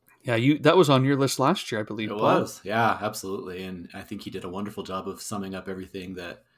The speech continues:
Speaker 2: saying you love a book like that is kind of hard to say, 'cause I don't know if that's the right word, but respect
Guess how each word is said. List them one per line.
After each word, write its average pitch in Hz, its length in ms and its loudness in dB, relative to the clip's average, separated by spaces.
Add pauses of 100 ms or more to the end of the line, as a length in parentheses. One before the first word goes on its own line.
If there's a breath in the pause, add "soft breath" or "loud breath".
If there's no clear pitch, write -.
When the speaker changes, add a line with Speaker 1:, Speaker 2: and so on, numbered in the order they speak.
(880)
Speaker 2:
saying 127 240 0
you 101 140 0
love 113 280 2
a 139 60 4
book 139 200 -2
like 123 180 -2
that 120 160 2
is 104 120 -2
kind 107 200 -6
of - 260 -14 (200)
hard 117 340 -2
to 117 80 -8
say, 127 200 2
'cause 127 140 -6
I 110 40 0
don't 107 100 -4
know 104 60 -4
if 101 80 -14
that's 104 220 -8
the 92 100 -10
right 90 220 -8
word, 95 340 -6
but 90 280 -10
respect - 640 -8